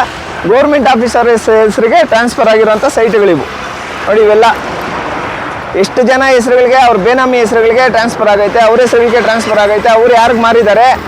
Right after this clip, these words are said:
ಎಲ್ಲ ಡಾಕ್ಯುಮೆಂಟ್ ಇಲ್ಲೇ ಐತಿ. ಸರ್ಕಲ್ ಇನ್ಸ್‌ಪೆಕ್ಟರ್‌ಗಳು, ಪಿ ಡಿ ಒಗಳು, ತಹಸೀಲ್ದಾರ್‌ಗಳು, ಪ್ರತಿಯೊಬ್ಬರಿಗೂ ಇಲ್ಲಿ ಜಮೀನು.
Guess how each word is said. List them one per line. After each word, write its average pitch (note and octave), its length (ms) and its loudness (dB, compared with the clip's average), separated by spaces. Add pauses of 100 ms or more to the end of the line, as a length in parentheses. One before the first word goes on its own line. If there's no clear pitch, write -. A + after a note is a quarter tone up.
(280)
ಎಲ್ಲ A3+ 360 2
ಡಾಕ್ಯುಮೆಂಟ್ G#3+ 460 -2
ಇಲ್ಲೇ F3+ 200 0
ಐತಿ. - 160 -8 (1000)
ಸರ್ಕಲ್ D#3 320 0
ಇನ್ಸ್‌ಪೆಕ್ಟರ್‌ಗಳು, G#3 640 -2
ಪಿ - 380 -6
ಡಿ G#3 100 2
ಒಗಳು, G#3+ 540 0
ತಹಸೀಲ್ದಾರ್‌ಗಳು, G#3+ 760 0
ಪ್ರತಿಯೊಬ್ಬರಿಗೂ C4+ 1040 0
ಇಲ್ಲಿ C4+ 180 -2
ಜಮೀನು. F#3 540 -4